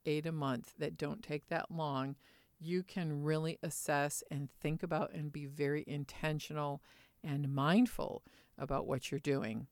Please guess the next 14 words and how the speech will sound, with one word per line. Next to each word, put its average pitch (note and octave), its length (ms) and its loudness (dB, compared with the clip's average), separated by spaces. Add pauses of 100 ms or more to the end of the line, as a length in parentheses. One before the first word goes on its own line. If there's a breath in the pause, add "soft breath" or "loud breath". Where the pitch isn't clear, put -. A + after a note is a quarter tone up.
(320 soft breath)
When G3 300 4
I E4+ 120 2
try D#4 220 4
to B3+ 140 2
do G3 160 2
things F3 360 2
in D#3 380 0
more D3+ 520 2
of C#3+ 280 2
a D3 160 0
production F3 640 4
line, D3+ 600 2 (840 soft breath)
it's D#3 440 4
just, - 680 -2